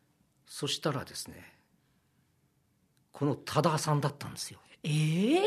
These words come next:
Speaker 1: で、三番服だったんですよ。
Speaker 2: はい。
Speaker 1: で、僕の番組に出てもらったんですけども、
Speaker 2: ええ。
Speaker 1: だ-、神戸大学のアメリカンフットボール部の部員が
Speaker 2: うん。
Speaker 1: 三番服になったと
Speaker 2: はい。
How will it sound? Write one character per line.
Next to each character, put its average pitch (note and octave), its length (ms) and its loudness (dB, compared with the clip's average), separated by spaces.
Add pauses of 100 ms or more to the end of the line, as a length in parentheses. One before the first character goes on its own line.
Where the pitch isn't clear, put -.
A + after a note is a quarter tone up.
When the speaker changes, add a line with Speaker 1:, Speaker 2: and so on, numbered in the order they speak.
(360)
Speaker 1:
で、 D#3+ 320 0 (500)
三 D#3 320 2
番 E3+ 200 4
服 - 120 -4
だ - 100 -8
っ - 20 -16
た - 140 -16
ん - 20 -14
で - 60 -20
す - 100 -18
よ。 - 60 -20 (120)
Speaker 2:
は F#3 320 -2
い。 C#3+ 300 -6 (1600)
Speaker 1:
で、 F#3+ 120 8
僕 F3 180 4
の D3 80 6
番 B2 100 4
組 G#2+ 120 0
に F#2 40 -4
出 A#2 60 0
て A2+ 80 -4
も F#2+ 80 0
ら E2+ 60 -2
っ D#2 60 -10
た - 100 -8
ん D#2 40 -6
で - 40 -14
す - 60 -14
け - 80 -8
ど - 80 -10
も、 E2+ 180 -8
Speaker 2:
え F3 320 2
え。 - 20 -12 (1160)
Speaker 1:
だ-、 - 240 -14
神 F#3+ 160 6
戸 G3+ 80 10
大 F#3 160 6
学 A2 140 2
の G2 120 0
ア G#2 40 2
メ C3+ 80 4
リ C#3 80 -2
カ C#3+ 100 -2
ン B2+ 60 -2
フ - 80 -12
ッ - 80 -20
ト C#3+ 80 -2
ボ C3 160 0
ー - 20 0
ル B2 80 -2
部 A#2+ 60 0
の F#2+ 180 -4
部 F#2 120 -6
員 G#2 200 -2
が A2+ 240 0 (100)
Speaker 2:
う E3 60 -4
ん。 C#3+ 220 -4 (200)
Speaker 1:
三 C3 300 0
番 C3+ 160 2
服 - 160 -8
に - 60 -10
な - 80 -8
っ F#2 100 -12
た - 100 -10
と - 80 -18 (300)
Speaker 2:
は D3 240 -14
い。 D#3 80 -20